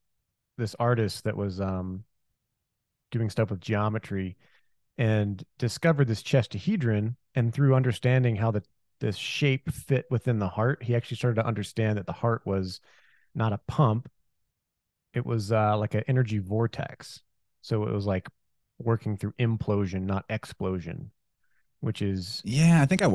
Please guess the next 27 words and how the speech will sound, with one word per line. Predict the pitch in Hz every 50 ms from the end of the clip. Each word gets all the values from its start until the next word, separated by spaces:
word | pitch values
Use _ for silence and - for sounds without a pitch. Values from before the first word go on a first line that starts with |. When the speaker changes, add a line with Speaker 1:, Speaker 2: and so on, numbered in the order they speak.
| 101
Speaker 1:
really | 107 117 104
Speaker 2:
watched | - -
a, | 113 92 85 85
Speaker 1:
cool. | 90 85
Speaker 2:
a | 78 80 76
little | 80 92 101 92 87
doc | 80 80 87 92 98 -
about | - 82 82 80 76 73 -
that. | 78 76 73 -
Maybe | - 87 85 82 90
it | - -
was | - 80 80
on | 85 82 82 82 80 80 - -
Matt | - 85 80 - -
Presti's | - - 80 71 - - 73 73 71
YouTube | 67 - - - - - -
channel, | - - - 50 52 -
but | - 60 - -
the, | - 82 82 78 71 67 - - _ _ _ _ _ _ _ _ _ _ _ _ _ _ _ _ _ -
that's | 104 110 95 -
super | - 131 110 - 117 104 95 92
helpful | 82 87 104 98 - - 90 82
gravy. | 78 90 90 87 85 78 78
Your | 69 76 82
heart | 82 104 104 -
is | - 92 98
not | 90 90 92 -